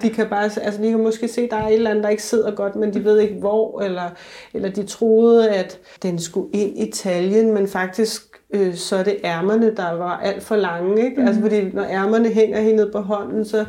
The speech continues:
Speaker 1: så ser tøjet meget stort ud, ikke?
Speaker 2: Ja.
Speaker 1: Så hvis man får ærmerne op i læ-, eller det er jo ligesom alt, inden for alt muligt andet,
Speaker 2: Ja.
Speaker 1: så hvis man får, først får øjnene op for noget, så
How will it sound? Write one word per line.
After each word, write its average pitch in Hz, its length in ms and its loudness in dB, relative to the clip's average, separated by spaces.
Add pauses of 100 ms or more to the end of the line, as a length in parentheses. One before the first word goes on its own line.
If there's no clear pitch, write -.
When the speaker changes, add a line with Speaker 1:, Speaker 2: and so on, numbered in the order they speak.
(400)
Speaker 1:
så 233 140 -2
ser 226 200 2
tøjet 220 420 0
meget 202 280 0
stort 226 540 -2
ud, 226 280 0
ikke? 247 180 2
Speaker 2:
Ja. 214 60 0
Speaker 1:
Så 254 60 2
hvis 240 180 -2
man 220 220 0
får 214 120 0
ærmerne 220 600 0
op 208 260 -4
i 226 40 -4
læ-, 214 240 -4
eller 196 140 -6 (140)
det - 100 -4
er 214 40 6
jo 214 40 6
ligesom 208 240 2
alt, 208 260 -2
inden 220 220 2
for 226 100 -2
alt 208 300 -4
muligt 220 320 -2
andet, 196 300 -2
Speaker 2:
Ja. 226 80 2
Speaker 1:
så 226 140 0
hvis 220 180 0
man 220 160 -2
får, 214 240 -6
først 214 280 -4
får 233 280 -4
øjnene 214 420 -2
op 196 220 -6
for 240 100 -2
noget, 214 420 2
så 233 220 0